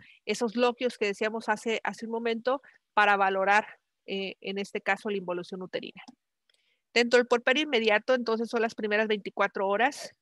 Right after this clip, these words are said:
Nuestro factor de riesgo es el, eh, lo que viene siendo una alteración de la hemostasia y la, la contracción de este útero. Es lo que primero vigilamos, al igual que la presencia de la lactancia materna. Durante el puerperio inmediato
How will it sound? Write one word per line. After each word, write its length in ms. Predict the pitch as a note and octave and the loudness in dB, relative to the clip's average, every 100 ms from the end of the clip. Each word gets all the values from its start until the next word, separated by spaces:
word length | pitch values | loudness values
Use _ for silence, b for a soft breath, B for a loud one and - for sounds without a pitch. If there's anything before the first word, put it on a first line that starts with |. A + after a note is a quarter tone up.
| _ | _
Nuestro 840 | G#3+ G#3+ G#3 - G3+ G3 F#3+ G3 b b _ | -4 -2 -4 -2 0 0 -2 -6 b b _
factor 500 | - G#3 - G#3+ G#3+ | -4 -4 0 -2 0
de 100 | A#3 | 0
riesgo 640 | A3 A#3 A#3 A3+ A3+ B3 B3+ b _ - | 2 2 4 4 4 2 2 b _ 0
es 340 | G#3 G#3 - - | 2 0 -4 -4
el, 320 | G3 F#3+ F3+ | 0 -2 -4
eh, 340 | - G3 F#3+ G3 | -4 -2 0 0
lo 160 | G3 | 0
que 100 | F#3+ | 0
viene 200 | G3 G#3+ | -2 -2
siendo 320 | A3 G#3+ G#3+ | -2 -2 0
una 140 | G#3+ G#3+ | 0 0
alteración 440 | G#3+ G3 F#3 G3+ | 2 0 0 -2
de 80 | G#3+ | -2
la 100 | G#3 | -2
hemostasia 640 | G3 F#3 - A3 C4 D4+ - _ _ - | -4 -4 0 0 2 -2 -2 _ _ -6
y 280 | B3 C#4+ - | -2 -2 0
la, 340 | G#3+ G#3 G3+ | 4 6 4
la 180 | - G3+ | 2 0
contracción 540 | G#3 G3+ - - G#3+ G3+ | 0 -4 -4 -4 -4 -2
de 80 | |
este 220 | A3 - G3+ | -4 -2 -4
útero. 340 | F3 - - - | -4 -8 -10 -8
Es 100 | - | -4
lo 120 | A3+ | -2
que 120 | A#3 G#3 | -2 -2
primero 380 | G#3 G#3 A3 | 0 0 0
vigilamos, 580 | A3 G#3+ B3 C4 D4 D#4+ | -2 -4 0 2 2 0
al 120 | C4 | 0
igual 280 | G#3+ G#3 G3+ | 2 2 0
que 240 | - G#3+ - | 0 0 0
la 180 | G3 F#3 | 2 2
presencia 400 | G3 F#3+ G3 G3+ | 0 -6 -2 0
de 40 | |
la 60 | F#3 | 0
lactancia 400 | F3 F#3 F3 F#3+ | -2 -4 -6 -8
materna. 400 | F3 - - - B B B - | -8 -6 -8 -12 B B B -2
Durante 300 | A3+ A#3 A#3 | 4 4 4
el 60 | A#3+ | 0
puerperio 380 | A#3+ A#3 B3 D4 | 0 2 0 0
inmediato 600 | C#4+ A3+ A3 A3 C#4 | 2 4 4 4 0